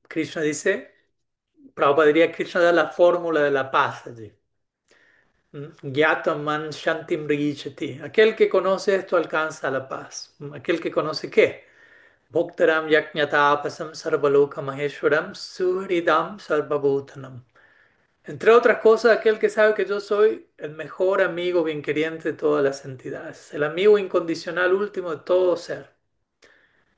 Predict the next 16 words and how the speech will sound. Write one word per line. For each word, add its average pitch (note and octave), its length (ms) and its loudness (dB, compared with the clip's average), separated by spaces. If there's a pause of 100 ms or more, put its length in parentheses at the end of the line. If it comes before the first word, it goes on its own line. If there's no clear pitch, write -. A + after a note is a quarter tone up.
que F3+ 100 -6
el E3+ 100 -2
que F#3 60 2
entiende A3 440 6
eso A#3 300 6
alcanza D#3 420 -2
la B2+ 160 -8
paz. - 480 -20 (560)
¿Mm? C#3 140 -12
Entonces, - 1300 -14
yo D3+ 80 4
creo E3+ 160 4
que E3+ 60 6
es E3+ 60 -8
muy E3+ 140 0
importante, D#3 880 -2